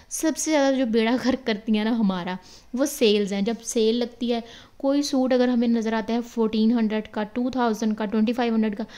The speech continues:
बगैर ये जाने कि ये हम कहाँ पहन सकते हैं, हम फटाफट बस ख़रीद लेते हैं। तीन चार सूट ख़रीद लेते हैं, उसके बाद हमें जब नज़र आता है स्टिच में ती-, जो स्पेशल ऑफर्स लगी होती हैं, फिफ्टी परसेंट ऑफ, "अच्छा जी, ये तो दस हज़ार का था, ये हमें पाँच में मिल रहा है,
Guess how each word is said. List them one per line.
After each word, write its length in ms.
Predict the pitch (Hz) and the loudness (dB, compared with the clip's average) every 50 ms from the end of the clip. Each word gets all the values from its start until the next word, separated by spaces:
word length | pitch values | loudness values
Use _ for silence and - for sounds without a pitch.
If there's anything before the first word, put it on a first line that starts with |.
| - - - - - | -20 -20 -10 -2 2
बगैर 400 | 233 247 240 254 247 254 254 269 | 4 4 6 6 4 4 4 2
ये 160 | 269 254 254 | 2 2 2
जाने 380 | 226 233 220 214 214 214 220 226 | 2 0 0 0 2 0 0 0
कि 120 | 226 - 233 | 0 -2 -2
ये 180 | 208 220 220 226 | 0 2 2 2
हम 180 | 220 220 220 214 214 | 2 2 0 0 0
कहाँ 220 | - 208 220 233 240 | -2 -2 0 0 0
पहन 200 | 233 214 208 208 | 0 0 0 0
सकते 260 | 208 208 - - 226 | -2 -4 -4 -2 0
हैं, 60 | 226 | 0
हम 120 | 226 214 202 | 0 0 -2
फटाफट 500 | 208 - 220 220 220 214 - 226 214 - - - - - - - 240 | -2 -2 -2 0 -2 -2 -2 -4 -4 -4 -6 -16 -18 -18 -6 -2 0
बस 140 | 233 233 - | 0 0 2
ख़रीद 300 | - 220 220 214 208 196 | 2 2 2 2 2 0
लेते 200 | 196 190 196 190 | -2 -2 -2 -2
हैं। 100 | 196 196 | -4 -2
तीन 220 | - 240 254 254 | 0 2 2 4
चार 160 | 247 262 247 226 - | 4 2 0 -2 -6
सूट 360 | - - - - 226 226 208 | -12 -12 -6 -2 -2 -2 -2
ख़रीद 300 | - - 208 208 220 220 | -2 0 0 0 2 2
लेते 200 | 285 285 285 277 | 0 0 2 2
हैं, 120 | 262 233 233 - - - - - _ - | 2 2 0 -6 -14 -20 -20 -16 _ -10
उसके 220 | 240 - - 294 | -8 -6 -2 0
बाद 260 | 277 247 247 247 220 254 | 2 2 2 2 2 2
हमें 180 | 247 233 233 233 | 2 4 4 2
जब 140 | 240 220 | 2 2
नज़र 240 | 226 226 214 220 220 | 2 2 2 0 0
आता 180 | 220 220 220 233 | -2 -2 -2 -2
है 100 | 233 233 | -2 -2
स्टिच 320 | 233 - - 240 226 - | -2 -2 -2 -2 -2 0
में 180 | 240 254 254 254 254 - - - 285 - - | 2 2 2 2 0 -4 -18 -20 -14 -6 -2
ती-, 140 | 254 247 247 - | 0 0 0 2
जो 220 | 226 220 220 233 226 | 2 4 4 4 2
स्पेशल 380 | 226 - 208 208 - - 247 | 2 2 0 0 0 0 -2
ऑफर्स 320 | 254 240 240 - 254 247 233 | -2 -2 -2 -2 -2 0 0
लगी 160 | 247 226 220 | 0 0 2
होती 180 | 233 220 233 233 | 0 0 2 0
हैं, 80 | 240 | 0
फिफ्टी 320 | - 233 220 - - 277 262 | 0 -2 -4 -4 -2 -4 -2
परसेंट 420 | 262 262 226 - 254 247 240 233 | -2 -2 -4 -2 0 0 0 0
ऑफ, 180 | 226 214 220 - | -2 -4 -6 -6
"अच्छा 260 | - 214 - - 240 220 | -10 -8 -6 -4 -4 -4
जी, 140 | 208 226 226 | -2 -2 -2
ये 180 | 208 214 214 | 0 0 -2
तो 120 | 208 - 214 | -2 -2 -4
दस 240 | 180 202 208 208 - | -4 -4 -4 -4 -4
हज़ार 220 | 226 226 214 208 | -4 -2 -2 -2
का 120 | 202 208 208 | -2 -2 -2
था, 60 | 233 | -2
ये 120 | 214 214 | 0 0
हमें 140 | 214 214 214 | 0 0 0
पाँच 340 | 214 - 196 196 202 196 - | -2 -2 -4 -4 -2 0 0
में 60 | 247 | 2
मिल 120 | 247 240 226 | 2 2 2
रहा 120 | 220 220 | 0 -2
है, 60 | 214 | -4